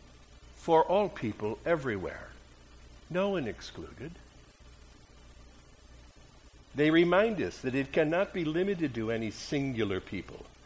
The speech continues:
The new King Jesus abolishes not only the barriers of nation, race, and ethnicity,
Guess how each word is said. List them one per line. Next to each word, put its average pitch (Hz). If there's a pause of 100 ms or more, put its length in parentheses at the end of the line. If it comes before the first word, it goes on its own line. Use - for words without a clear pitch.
(260)
The 123
new 165
King 190
Jesus 165
abolishes 156
not 147
only 160
the 147
barriers 151
of 131
nation, 147
race, 147
and 127
ethnicity, 165